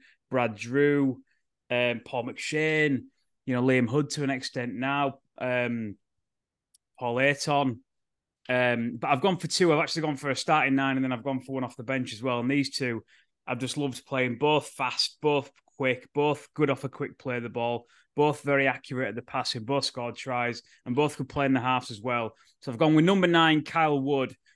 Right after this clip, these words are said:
and then coming off the bench, Sam Hobbs as well, who we've interviewed twice for this podcast.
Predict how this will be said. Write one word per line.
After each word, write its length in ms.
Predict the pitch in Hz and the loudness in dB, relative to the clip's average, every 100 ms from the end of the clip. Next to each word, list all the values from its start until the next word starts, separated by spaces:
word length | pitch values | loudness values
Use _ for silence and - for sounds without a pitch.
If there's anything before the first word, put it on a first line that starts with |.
| - | -6
and 80 | 127 | -4
then 140 | 143 | -4
coming 220 | 135 151 | -2 -2
off 100 | 143 | 0
the 80 | 147 | -2
bench, 300 | 127 139 131 | 0 2 2
Sam 260 | - 139 127 | 0 0 2
Hobbs 260 | 123 - | 0 -2
as 120 | 131 117 | -6 -2
well, 160 | 123 | 0
who 100 | 127 | 0
we've 200 | 120 110 | -2 -4
interviewed 380 | 127 113 117 110 | -4 -2 -4 -4
twice 360 | - 120 117 - | -6 -2 -4 -4
for 80 | |
this 140 | 123 - | -10 -10
podcast. 560 | - 113 - 113 - | -10 -10 -6 -8 -8